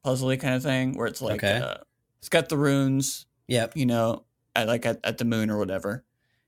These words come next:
Speaker 1: And then there's, like, a bunch of doors, and you have to make sure that every door you go into to get to the second half of the mission all has to have those same three.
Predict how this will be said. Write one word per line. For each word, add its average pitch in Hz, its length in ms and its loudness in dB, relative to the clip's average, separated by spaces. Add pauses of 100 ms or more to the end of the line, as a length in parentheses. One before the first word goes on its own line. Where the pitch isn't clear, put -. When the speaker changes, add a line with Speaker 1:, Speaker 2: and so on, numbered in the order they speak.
Speaker 1:
And 120 120 -6
then 117 80 0
there's, 110 160 -2
like, 120 100 0
a 117 60 -2
bunch 120 260 2
of 120 80 -2
doors, 110 340 0
and 110 180 -2
you 113 100 -2
have 117 160 0
to 113 80 -4
make 110 220 -2
sure 110 280 -4
that 104 320 -4 (680)
every 135 220 4
door 131 220 2
you 123 120 0
go 113 220 2
into 113 400 -2
to 104 180 -8
get 110 320 -4
to 117 100 -8
the 104 260 -6 (580)
second - 420 -4
half 113 300 -6
of 98 60 -10
the 82 60 -8
mission 80 460 -12 (140)
all 113 120 0
has 117 200 -4
to - 80 -10
have 107 120 -6
those 92 180 -10
same 87 240 -10
three. 80 320 -12